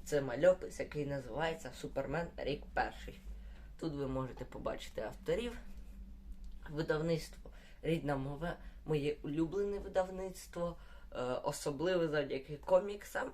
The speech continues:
а найбільше, е, а більша частина коміксів, е, взагалі з м-, м, з моїх всіх коміксів, це про Бетмена. Е,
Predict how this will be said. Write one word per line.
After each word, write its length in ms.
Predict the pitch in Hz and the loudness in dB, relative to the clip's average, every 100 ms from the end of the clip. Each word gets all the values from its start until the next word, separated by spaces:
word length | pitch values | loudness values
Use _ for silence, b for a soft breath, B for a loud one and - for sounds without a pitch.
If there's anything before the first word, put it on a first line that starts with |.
| - | -4
а 60 | |
найбільше, 600 | 170 156 147 165 156 - - B B B - | 0 0 0 -2 -2 -10 -14 B B B -2
е, 180 | 135 135 - | 0 0 4
а 180 | 147 | 4
більша 420 | 131 151 160 - - | 4 0 -2 -4 -4
частина 520 | - - 151 139 131 | -6 -6 -4 -4 -4
коміксів, 720 | - 156 135 - - - 127 120 B B B - | 2 2 2 -4 -12 -6 -6 -8 B B B -6
е, 380 | 123 120 120 113 | -2 0 -2 -2
взагалі 480 | 135 151 143 147 135 | -2 0 2 2 0
з 80 | 131 | -2
м-, 200 | 147 131 - - | -6 -6 -12 -12
м, 600 | 110 127 123 120 117 120 | -8 -8 -8 -8 -8 -10
з 120 | 120 | -6
моїх 340 | 131 143 147 - | -2 0 -2 -4
всіх 300 | - 147 - | -8 -8 -4
коміксів, 580 | - 214 202 - 160 - B B B - | -4 -2 -6 -6 -8 -8 B B B -8
це 240 | - 170 | 4 6
про 280 | 160 - 156 | 6 2 2
Бетмена. 600 | 139 139 - - - - - - - - - - - - - - - | 6 4 4 -10 -10 -10 -12 -18 -20 -20 -20 -20 -20 -20 -20 -20 -20
Е, 40 | - | -12